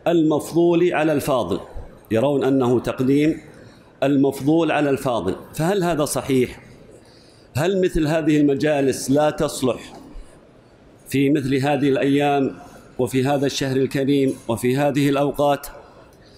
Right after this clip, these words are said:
نحن نحتاج إلى أن نعرف أولا فضل مثل هذه المجالس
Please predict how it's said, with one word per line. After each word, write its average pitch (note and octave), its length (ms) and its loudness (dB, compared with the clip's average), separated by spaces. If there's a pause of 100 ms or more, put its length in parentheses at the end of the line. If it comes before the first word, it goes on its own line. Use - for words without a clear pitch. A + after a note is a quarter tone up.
(760)
نحن E3 340 -2 (200)
نحتاج D#3+ 520 0
إلى D#3+ 260 2
أن D#3 280 2
نعرف E3 640 -2 (840)
أولا E3+ 640 2
فضل D#3+ 440 0
مثل C#3+ 200 0
هذه D3 340 0
المجالس B2 680 0